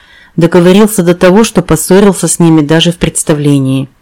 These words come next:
И вот меня накрыла паника. Откуда-то появилось ощущение того, как я застрял в пещере.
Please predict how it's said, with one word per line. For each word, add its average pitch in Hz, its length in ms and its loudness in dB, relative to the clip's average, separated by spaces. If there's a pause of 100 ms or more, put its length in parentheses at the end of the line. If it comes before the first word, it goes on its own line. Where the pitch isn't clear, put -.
(480)
И 175 100 0
вот 196 220 0
меня 165 280 2
накрыла 170 460 0
паника. 131 600 -4 (300)
Откуда-то 214 540 -4
появилось 175 580 0
ощущение 170 640 0
того, 175 460 0 (400)
как - 220 -6
я 160 120 2
застрял 160 400 -2
в 170 80 -8
пещере. 139 640 -2